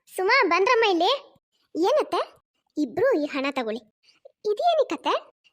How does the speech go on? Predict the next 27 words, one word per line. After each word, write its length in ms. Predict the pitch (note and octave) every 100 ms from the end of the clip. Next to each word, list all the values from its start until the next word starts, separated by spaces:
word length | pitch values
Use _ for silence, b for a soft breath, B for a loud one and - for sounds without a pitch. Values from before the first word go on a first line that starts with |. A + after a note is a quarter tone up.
| _
ಇನ್ನೇನ್ 300 | D4 C#4 C#4+
ಸದ್ಯದಲ್ಲೇ 460 | D4 A#3 C4 C4+ C#4+
ಹಬ್ಬಗಳು 520 | D#4+ A#3+ C4+ C4+ C4+
ಶುರುವಾಗತ್ತೆ, 480 | C4 A#3+ A#3 A#3 B3 B B B
ಹಾಗಾಗಿ 420 | - B3 A#3 F4 A4+
ನೀವಿಬ್ರು 440 | C#4+ B3 B3 C#4+
ಮಾರ್ಕೆಟಿಗೆ 480 | C#4+ A3+ - C4 B3+
ಹೋಗಿ 520 | A#3+ B3+ B4 - - F#4+
ಇಬ್ರಿಗೂ 340 | A4 G#4 F#4
ಒಂದೊಂದ್ 320 | D#4 C4+ C4
ಸೀರೆ, 380 | - D#4 C#4+ A#3+ - b b b
ಹಾಗೆ, 640 | G#4 A4 C5+ B4+ - _ -
ಆ, 280 | E4+ E4
ಎಷ್ಟ್, 560 | E4 - G4+ A4 - G4
ಇದ್ರಲ್ಲಿ 400 | A4 G#4+ G#4 G4+
ಎಷ್ಟು 220 | G#4 B4
ಸಾಧ್ಯನೋ 440 | A#4+ F#4 F4+ C5 C5
ಅಷ್ಟು 260 | - - E4+
ಒಂದೊಂದ್ 240 | D#4 D4+
ಚಿಕ್ಕ 180 | D#4 -
ಚಿಕ್ಕದೇನಾದ್ರೂ 520 | D4 D#4 C#4+ C4+ D4
ಕಿವಿದೋ 480 | D4 E4 D4+ C#4 C#4+
ಏನೋ 360 | D4 F#4 A#4
ಒಂದು 360 | C#4+ B3 - C4+
ಬಂಗಾರದೇನಾದ್ರೂ 720 | F4 G4 G#4 E4+ D#4 C4+ E4
ಒಡವೆ 220 | B3+ C#4
ತಗೊಳ್ಳಿ. 440 | C4+ A#3 A#3 -